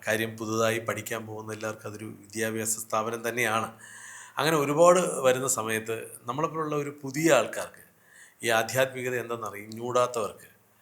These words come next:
ഏത് തിരഞ്ഞെടുക്കണമെന്നുള്ള ഒരു കൺഫ്യൂഷൻ ഉണ്ടാവും. സാറിൻ്റെ അഭിപ്രായത്തിൽ എങ്ങനെയാണത്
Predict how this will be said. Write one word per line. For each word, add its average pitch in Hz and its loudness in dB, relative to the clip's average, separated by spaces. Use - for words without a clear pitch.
ഏത് 127 2
തിരഞ്ഞെടുക്കണമെന്നുള്ള 113 -2
ഒരു 92 -14
കൺഫ്യൂഷൻ 95 -10
ഉണ്ടാവും. 69 -20
സാറിൻ്റെ 143 6
അഭിപ്രായത്തിൽ 92 -2
എങ്ങനെയാണത് 80 -16